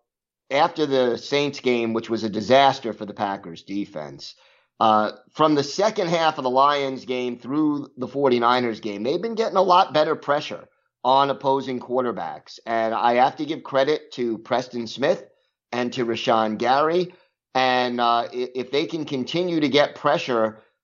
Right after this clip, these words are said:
on Ben Roethlisberger, and you know what? I also have to give some credit to Kenny Clark, who had a monster game, uh, against San Francisco last week. If the Packers can continue to get some pressure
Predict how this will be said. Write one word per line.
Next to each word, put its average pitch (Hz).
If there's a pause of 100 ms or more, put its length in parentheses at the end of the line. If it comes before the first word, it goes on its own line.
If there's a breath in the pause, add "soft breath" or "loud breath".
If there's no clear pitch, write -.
(140)
on 147
Ben 135
Roethlisberger, 135
and 175
you 196
know 208
what? 208
I 165
also 190
have 170
to 151
give 160
some 147 (100)
credit 151
to 117
Kenny 135
Clark, 123
who 117
had 110
a 95
monster 113
game, 98 (460)
uh, 110
against 120
San 113
Francisco 110
last 85
week. 80 (420)
If 135 (520)
the 123
Packers 175
can 143
continue 156
to 139
get 135
some 135
pressure 135